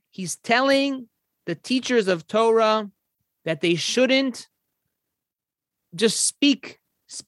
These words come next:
They should be careful when they're gonna teach. And just to give a little background of this Mishnah, is that Avtalion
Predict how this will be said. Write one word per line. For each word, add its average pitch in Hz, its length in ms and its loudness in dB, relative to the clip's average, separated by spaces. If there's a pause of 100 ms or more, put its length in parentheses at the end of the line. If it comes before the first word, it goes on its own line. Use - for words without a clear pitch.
(220)
They 202 120 2
should 190 240 0
be 202 120 -2
careful 254 480 0
when 214 120 2
they're 208 120 2
gonna 196 180 2
teach. - 500 -8 (2000)
And 214 240 0
just 269 220 0
to 262 60 -4
give 285 120 2
a 262 40 0
little 226 160 2
background 214 600 -2
of 185 80 -4
this 175 180 -4
Mishnah, 160 640 0 (1500)
is 185 100 0
that 214 140 2
Avtalion 214 1000 0